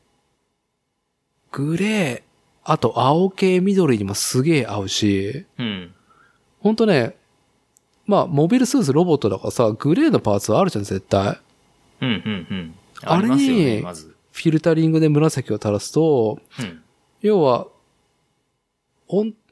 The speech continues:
Speaker 1: 昔でいう墨入れで黒を入った輪郭線のところに、
Speaker 2: うん。
Speaker 1: 紫のレイヤーのグラデーションができるのね。
Speaker 2: ほー。
Speaker 1: だからメカがさ、
Speaker 2: はい。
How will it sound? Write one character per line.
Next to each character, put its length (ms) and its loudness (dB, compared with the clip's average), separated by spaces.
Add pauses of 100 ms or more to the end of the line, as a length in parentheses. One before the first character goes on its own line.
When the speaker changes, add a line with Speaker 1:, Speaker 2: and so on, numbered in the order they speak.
(300)
Speaker 1:
昔 320 0
で 80 0
い 40 0
う 60 2
墨 340 0
入 120 2
れ 100 2
で 140 2
黒 380 2
を 60 2
入 320 2
っ 40 -12 (240)
た 140 2
輪 280 0
郭 220 -4
線 260 -4
の 60 -14
と 120 -6
こ 120 -6
ろ 80 -4
に、 500 0 (280)
Speaker 2:
う 40 -8
ん。 220 -12 (360)
Speaker 1:
紫 600 0
の 160 0
レ 240 4
イ 40 4
ヤ 200 4
ー 20 2
の 500 0 (280)
グ 100 2
ラ 140 4
デ 120 2
ー 40 0
シ 100 -4
ョ 60 2
ン 60 0
が 100 2
で 100 0
き 100 0
る 80 0
の 100 -8
ね。 200 0 (680)
Speaker 2:
ほ 1500 -8 (760)
ー。 20 -4
Speaker 1:
だ 60 4
か 60 2
ら 60 0
メ 140 2
カ 120 2
が 120 -6
さ、 400 0 (280)
Speaker 2:
は 220 -6
い。 120 -16